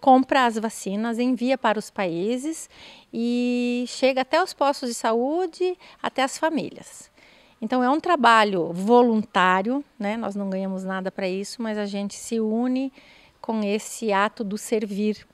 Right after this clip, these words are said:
né? É, de ajudar as pessoas que mais precisam. E esse trabalho do Rotary é realmente pra promover a erradicação, né? Nós precisamos eliminar da face da terra,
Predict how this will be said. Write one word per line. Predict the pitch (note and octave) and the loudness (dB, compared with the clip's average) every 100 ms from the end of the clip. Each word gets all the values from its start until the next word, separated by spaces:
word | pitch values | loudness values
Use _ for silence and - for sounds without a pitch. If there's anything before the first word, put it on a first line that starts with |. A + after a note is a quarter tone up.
| _ - | _ -16
né? | F#3 F#3 G#3+ A#3 - - - - | -12 -10 -12 -14 -20 -20 -20 -12
É, | E3+ F3 F3 E3+ E3+ E3+ E3 E3+ | -8 -6 -6 -6 -8 -8 -10 -10
de | E3+ G#3 | -8 -2
ajudar | G3+ G3+ G#3+ F#3+ G3 | -2 -2 -2 -2 -2
as | - | -4
pessoas | G#3 - F#3+ | -10 -6 -8
que | - G#3+ | -6 -6
mais | G3 - | -6 -6
precisam. | A3 A3+ - - - - _ _ - - _ - | -8 -8 -8 -14 -14 -20 _ _ -20 -20 _ -20
E | - G3+ G3+ | -8 -4 0
esse | G3+ A3+ - | 0 -2 -2
trabalho | A#3+ A#3 G3+ G3+ G#3 | 0 2 2 2 2
do | G#3+ | 0
Rotary | G3 G3+ G3+ - B3+ C4 | 2 4 2 2 0 2
é | A3 A3+ | 4 2
realmente | G3+ G#3+ C4 D#4 C4 A3 B3 - D4 | 2 2 4 4 2 0 0 -2 -8
pra | _ A#3 A#3+ | _ 0 0
promover | - C4 D4 D#4+ B3+ G#3 F#3+ G#3+ - - | 0 -2 0 -2 -4 0 2 2 -4 -2
a | A3 | 2
erradicação, | A3 B3+ D4 D4+ A#3 G#3+ - D#4 - - G3 A3 B3 _ - | 6 6 6 4 0 -4 -4 -8 -6 -2 -2 -2 -8 _ -8
né? | G3 | -6
Nós | A3 A3 | -4 -4
precisamos | A#3 G#3+ A#3 A#3+ A#3+ | -8 -6 -2 0 2
eliminar | A#3 C#4 C#4+ C4 A3+ A#3 | 0 0 -2 -2 -4 -4
da | A#3 | -6
face | - A3+ B3+ - | -4 -4 -4 -4
da | A3+ C#4 | -4 -4
terra, | - G#3+ B3 C#4+ | -2 -2 -2 -4